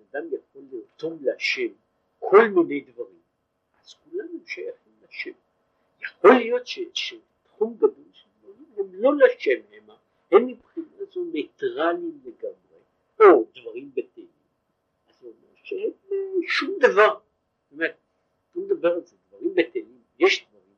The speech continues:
יש לשון הרע, רכילות וכיוצא בזה, הם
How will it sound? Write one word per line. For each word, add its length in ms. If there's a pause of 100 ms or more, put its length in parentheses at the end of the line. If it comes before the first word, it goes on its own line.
יש 260
לשון 480
הרע, 340 (640)
רכילות 560 (180)
וכיוצא 540
בזה, 400 (180)
הם 60